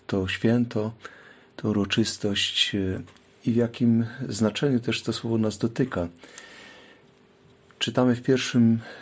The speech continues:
e, czytaniu słowa z Malachiasza, e, słowo proroctwa,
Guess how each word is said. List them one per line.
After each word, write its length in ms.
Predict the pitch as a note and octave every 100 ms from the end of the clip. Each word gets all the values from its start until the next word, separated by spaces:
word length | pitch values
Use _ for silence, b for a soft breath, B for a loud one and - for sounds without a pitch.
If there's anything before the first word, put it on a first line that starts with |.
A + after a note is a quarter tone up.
| -
e, 40 | G#2 G2+ G2 G2 G2 F#2+
czytaniu 640 | A#2 A2+ G#2+ G#2 G2+ G#2+
słowa 480 | - - A2 G2+ G2+
z 160 | -
Malachiasza, 800 | G#2+ G2+ G2+ - G#2 F#2 - F#2+ F#2+ B B B B B B _ _ _ _ - - - -
e, 140 | F#2+
słowo 300 | F2 A#2 G#2
proroctwa, 920 | G2+ A2 G2+ A2+ A#2 - - G#2+ G2